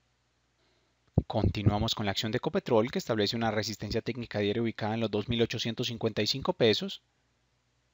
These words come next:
este nivel que vemos en esta zona, y un soporte técnico demarcado en los dos mil setecientos pesos. Para este marco de tiempo se mantiene una tendencia alcista.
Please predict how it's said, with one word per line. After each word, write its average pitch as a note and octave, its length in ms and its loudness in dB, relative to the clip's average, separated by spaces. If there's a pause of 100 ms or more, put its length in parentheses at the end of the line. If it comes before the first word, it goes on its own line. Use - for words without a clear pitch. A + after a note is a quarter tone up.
(240)
este A#2 280 -4
nivel G2+ 240 -2
que A2 140 0
vemos G#2+ 200 -2
en G#2 100 -4
esta E3+ 220 -2
zona, B2+ 420 0 (520)
y D3 100 2
un F#3 80 4
soporte G#3+ 380 0
técnico F3+ 360 0
demarcado G#2 440 2
en A2 80 0
los G#2+ 80 0
dos G#2 180 0
mil G#2+ 140 -6
setecientos A#2 560 -4
pesos. - 420 -6 (1800)
Para F#2+ 280 2
este B2+ 200 4
marco C3 300 4
de F3+ 80 6
tiempo E3+ 320 0
se G3+ 140 0
mantiene A2+ 440 0
una G#2 200 -2
tendencia G2 520 -4
alcista. G2+ 460 -8